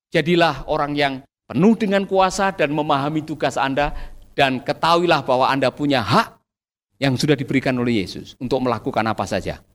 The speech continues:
sesuai dengan perintahnya. Amin. Segala kuasa di bumi dan di surga telah diberikan kepadaku. Karena itu pergilah. Artinya Anda punya hak <laughs> untuk pergi, punya hak untuk mengajar, punya hak untuk membaptis,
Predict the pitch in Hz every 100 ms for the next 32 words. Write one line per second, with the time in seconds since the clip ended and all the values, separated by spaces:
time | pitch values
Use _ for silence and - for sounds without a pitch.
0 | _ _ _ - 139 160 147 135 123 104
1 | 117 98 92 87 - 113 143 180 226 -
2 | _ _ _ _ _ - - 202 254 254
3 | 285 277 285 262 247 262 277 208 233 208
4 | 208 240 196 - 92 - _ _ _ _
5 | _ 143 147 156 208 185 170 147 131 113
6 | 85 - - 190 143 151 180 - 170 -
7 | - 143 104 - 147 156 190 202 214 _
8 | _ _ _ _ _ - 165 214 214 254
9 | 262 262 - _ _ _ _ 175 170 147
10 | 139 240 - 190 220 233 240 233 196 214
11 | 220 - _ _ - 170 170 156 214 247
12 | 226 226 214 196 202 175 196 196 190 -
13 | _ 180 180 151 175 226 214 208 214 180
14 | 175 175 202 202 -